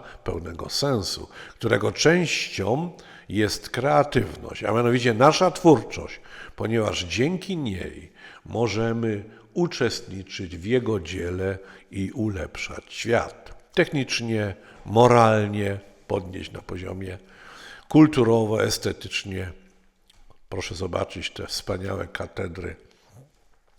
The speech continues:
Ludzie to robili przez długie, długie lata z, właśnie z takich motywów wzięcia udziału w tym dziele Boga.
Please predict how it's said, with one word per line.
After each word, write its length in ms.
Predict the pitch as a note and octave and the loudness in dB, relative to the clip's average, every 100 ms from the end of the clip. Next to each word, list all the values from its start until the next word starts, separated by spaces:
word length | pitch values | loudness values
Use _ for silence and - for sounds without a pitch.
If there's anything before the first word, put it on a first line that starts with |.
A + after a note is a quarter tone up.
| - - - - | -18 -18 -18 -10
Ludzie 260 | G#2+ G#2 G2 | -6 -6 -6
to 140 | G2+ | -6
robili 320 | G2+ G2+ G2 | -4 -4 -6
przez 480 | F#2+ G#2 F#2 - - - - - | -6 -6 -6 -8 -10 -20 -20 -10
długie, 280 | A2 A2 G#2+ | -6 -4 -4
długie 320 | F2+ G2+ G#2 | -8 -10 -8
lata 580 | G2 A#2 A#2+ - F2 - - - - - - | -4 -2 -2 -2 -4 -4 -16 -20 -20 -20 -14
z, 160 | - A2+ | -10 -2
właśnie 380 | A2+ - G2+ | 0 0 -6
z 60 | - | -4
takich 400 | A2 G#2+ G#2 F#2+ | -4 -4 -8 -6
motywów 760 | F#2+ G2 - G#2 G2 F#2 - - - - _ _ | -6 -6 -2 -2 -2 -6 -10 -16 -20 -20 _ _
wzięcia 640 | G2+ G2+ A2 D#3+ D#3+ - C#3+ | -6 0 6 8 6 6 6
udziału 640 | G#2 G2+ A2 A#2 A2 G#2 | 6 2 4 6 6 2
w 100 | - | -4
tym 260 | - F#2+ E2+ | -10 -8 -8
dziele 340 | F2+ F2 F2 | -8 -8 -8
Boga. 460 | D#2 E2+ D#2 D#2 | -8 -8 -8 -12